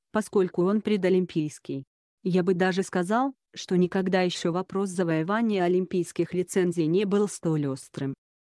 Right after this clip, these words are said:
С чем это связано? С тем, что Кубок мира следующего года передвинут с февраля на апрель. Это было сделано в связи с неготовностью японцев ввести в строй прыжковый бассейн, и это плохо для всех.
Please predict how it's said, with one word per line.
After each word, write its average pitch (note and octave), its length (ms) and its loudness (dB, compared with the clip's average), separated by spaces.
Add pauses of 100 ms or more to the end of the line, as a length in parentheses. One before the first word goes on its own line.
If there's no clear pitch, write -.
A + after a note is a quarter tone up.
(360)
С - 120 -16
чем F#3+ 240 0
это F#3 240 -2
связано? F#3+ 520 0 (720)
С - 80 -18
тем, C#4+ 340 0 (220)
что - 240 0
Кубок F3 340 -4
мира B3 260 2
следующего F#3 680 0
года G3 340 0
передвинут F3+ 600 2
с - 100 -16
февраля F#3+ 500 0
на D#3+ 160 2
апрель. C#3+ 380 -2 (400)
Это F#3 240 0
было C#4 260 2
сделано A3 540 0
в - 60 -18
связи F3+ 340 -2
с - 160 -6
неготовностью F3+ 880 0
японцев F3+ 480 0 (100)
ввести F3+ 420 -2
в - 60 -10
строй F3+ 320 0
прыжковый F3+ 520 -2
бассейн, D#3 580 -2 (160)
и G#3 100 0
это F#3+ 240 2
плохо B3+ 400 -2
для F3+ 220 2
всех. - 480 -4